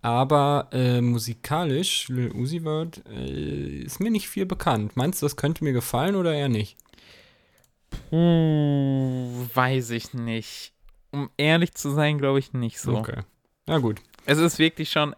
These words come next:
Speaker 2: es hat nicht viel Substanz, wenn man ehrlich ist. Es hat wirklich sehr wenig Substanz.
Speaker 1: Na gut.
Speaker 2: Aber es ist halt einfach so, soundtechnisch
Speaker 1: Ja.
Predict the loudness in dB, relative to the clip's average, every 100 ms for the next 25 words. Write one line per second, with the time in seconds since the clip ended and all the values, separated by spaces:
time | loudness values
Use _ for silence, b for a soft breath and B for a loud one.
0 | 2 2 4 0 0 -2 -6 -6 -8 -4
1 | -4 -4 -6 -8 -6 -6 -6 -10 -8 -2
2 | 0 0 -2 -6 -4 0 0 0 -4 -6
3 | -10 -8 -2 0 0 -2 -6 -4 2 4
4 | 4 0 -4 -2 0 0 -2 0 -2 -2
5 | -4 -2 -4 -6 b b b _ -4 0
6 | 2 2 0 -2 -2 -4 -4 -8 _ -14
7 | -2 0 -2